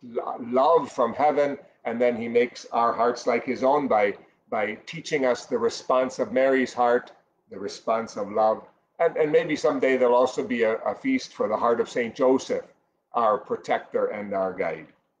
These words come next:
Okay, well, that's where we are in the liturgy. Let's jump into our, I,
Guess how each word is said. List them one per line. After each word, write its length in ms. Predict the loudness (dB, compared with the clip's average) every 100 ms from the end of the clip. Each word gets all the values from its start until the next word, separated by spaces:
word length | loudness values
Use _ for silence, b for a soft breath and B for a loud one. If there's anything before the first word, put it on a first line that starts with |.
| _ _ _ _ _ _ 0
Okay, 280 | 0 2 2
well, 100 | 2
that's 180 | 2 2
where 120 | 4
we 80 | 4
are 100 | 4
in 60 |
the 80 | 4
liturgy. 440 | 2 2 0 -2 -4 B -8
Let's 180 | -8
jump 300 | 0 0 2
into 320 | 0 0 2 4
our, 260 | 4 0 -6
I, 140 | -10